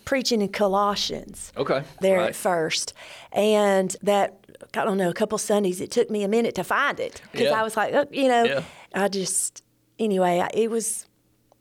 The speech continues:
Speaker 1: it, it was kind of fun
Speaker 2: Yeah,
Speaker 1: just
Speaker 2: good.
Speaker 1: at first to something kind of
Speaker 2: Yeah.
Speaker 1: different and new.
Speaker 2: Okay. Yeah. Great. Great. Good. All right. So,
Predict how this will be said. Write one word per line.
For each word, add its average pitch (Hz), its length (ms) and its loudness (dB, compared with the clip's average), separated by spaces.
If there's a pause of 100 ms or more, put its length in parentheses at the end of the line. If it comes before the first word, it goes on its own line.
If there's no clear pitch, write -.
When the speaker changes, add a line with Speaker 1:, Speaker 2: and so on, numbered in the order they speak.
(260)
Speaker 1:
it, 240 240 0
it 254 120 0
was 240 140 0
kind 277 260 0
of 240 120 0
fun 240 460 2
Speaker 2:
Yeah, 196 100 2
Speaker 1:
just - 320 -4
Speaker 2:
good. - 160 2
Speaker 1:
at - 40 -12
first 208 600 2 (120)
to 165 260 -4 (320)
something 190 500 -6
kind 180 280 -2
of 165 280 -8
Speaker 2:
Yeah. - 80 -6
Speaker 1:
different 190 380 -2
and 180 160 -2
new. 180 400 2 (160)
Speaker 2:
Okay. 120 220 -8 (120)
Yeah. 139 140 -8 (240)
Great. 131 400 -4
Great. 127 340 -10
Good. 127 280 -2 (320)
All 175 80 0
right. 156 140 -2
So, 180 320 2